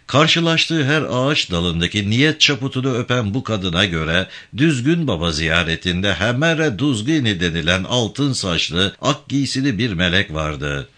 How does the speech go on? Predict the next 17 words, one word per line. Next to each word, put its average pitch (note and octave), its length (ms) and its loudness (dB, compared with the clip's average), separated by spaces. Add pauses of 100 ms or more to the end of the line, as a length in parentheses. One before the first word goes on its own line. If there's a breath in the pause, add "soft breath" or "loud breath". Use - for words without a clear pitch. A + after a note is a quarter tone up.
(600 loud breath)
Ayak D#3 340 2
parmakları C#3 640 2
hep G#2 260 -2
güneşe B2 400 2
bakan F#2 380 0
bu B2+ 100 2
melek, F2 400 2 (220 loud breath)
kış F#3+ 240 2
aylarında C3+ 600 0
aç B2+ 220 0
kurt C#3 260 -2
yavrularına E2+ 680 0
yazdan A2+ 560 0
kalma E2+ 420 -2
kurban C3 400 0
etlerini G#2 520 0
dağıtıyordu. D#2+ 880 -2